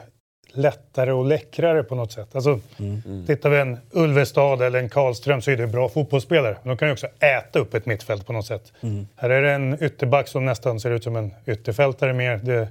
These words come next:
Speaker 1: det är ett par mittbackar som, ja, den ena var väl forward för ett
Speaker 2: Ja,
Speaker 1: år sedan
Speaker 2: precis.
Speaker 1: ungefär, och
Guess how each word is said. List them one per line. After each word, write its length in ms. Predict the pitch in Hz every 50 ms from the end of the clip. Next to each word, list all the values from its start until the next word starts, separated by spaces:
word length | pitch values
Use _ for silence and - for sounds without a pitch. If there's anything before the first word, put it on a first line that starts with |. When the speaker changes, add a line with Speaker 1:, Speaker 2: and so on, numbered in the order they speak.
| - - _ - _ _ _
Speaker 1:
det 80 | - 143
är 40 | 131
ett 60 | -
par 80 | - 127
mittbackar 560 | 131 127 107 - 131 143 139 - - 143 123
som, 260 | - 135 127 123 104 - - _ _ _ -
ja, 60 | 131
den 120 | 113 101 110
ena 160 | 110 110 110
var 120 | 113 120
väl 140 | 113 120 110
forward 420 | - - 117 123 127 113 104 98 87
för 140 | - 113 95
ett 60 | 92 - _ _ _ _ - 101
Speaker 2:
Ja, 120 | 104 107 123
Speaker 1:
år 40 | 117
sedan 120 | - - 113
Speaker 2:
precis. 120 | 101 98 123
Speaker 1:
ungefär, 280 | 147 - 113 110 107
och 140 | 104 101 95